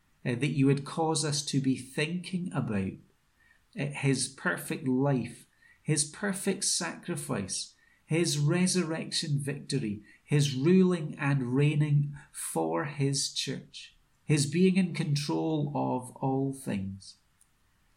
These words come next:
Uh, that by your Spirit you would lead us and guide us into the truth,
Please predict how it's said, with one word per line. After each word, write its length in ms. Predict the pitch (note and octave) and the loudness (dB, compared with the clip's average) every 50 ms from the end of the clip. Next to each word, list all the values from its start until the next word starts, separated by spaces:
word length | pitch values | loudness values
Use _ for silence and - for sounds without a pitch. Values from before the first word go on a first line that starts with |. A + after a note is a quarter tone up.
| _ _ _ _ _ _ _ _ _ _ | _ _ _ _ _ _ _ _ _ _
Uh, 140 | B2 C3 - | 0 0 2
that 260 | A#2+ C#3 C#3 C#3+ C#3+ | 2 2 0 0 -2
by 300 | D3+ D3 D3+ D#3+ E3 E3+ E3+ F3 F3+ - | -2 0 0 0 -2 -2 -2 -4 -4 -2
your 220 | C#3 C3 C3+ B2 | 0 2 2 2
Spirit 580 | - - - - - C3 A#2+ A2+ G#2+ - - _ _ _ _ _ _ _ _ - | 2 -2 -2 -4 -4 -6 -6 -6 -8 -10 -14 _ _ _ _ _ _ _ _ 0
you 160 | B2 C3+ C3 | 4 6 6
would 180 | C3 C3 A#2 | 6 6 4
lead 360 | B2+ B2 B2 C#3 D3+ D#3 D3 D#3+ | 4 4 4 4 4 4 4 2
us 180 | D3+ C#3+ - | 2 0 -2
and 220 | C#3 A#2 A2+ G#2+ - | -2 -4 -4 -4 -2
guide 320 | C3+ C3+ D3 E3 D3 C#3+ | -2 0 0 2 2 2
us 360 | - C#3+ - - - - - _ | 2 0 -2 -4 -4 -6 -10 _
into 420 | F3+ F3 F#3+ G3 G3 F#3 - - | 0 4 4 6 4 4 2 -2
the 140 | F3 D#3+ D3+ | -4 -6 -6
truth, 460 | C#3+ C#3+ - - - - - - - | -6 -6 -6 -6 -6 -6 -8 -12 -18